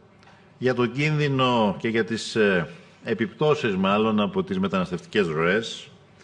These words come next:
για τον κίνδυνο από την αυξανόμενη επιρροή τρίτων χωρών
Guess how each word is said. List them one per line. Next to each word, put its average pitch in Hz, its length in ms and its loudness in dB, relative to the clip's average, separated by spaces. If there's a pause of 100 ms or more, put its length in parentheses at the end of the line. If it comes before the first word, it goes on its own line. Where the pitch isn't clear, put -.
(680)
για 185 260 2
τον 165 200 0
κίνδυνο 190 400 4
από 175 140 2
την 151 160 0
αυξανόμενη 151 800 2
επιρροή 135 420 4
τρίτων 175 360 2
χωρών 87 460 0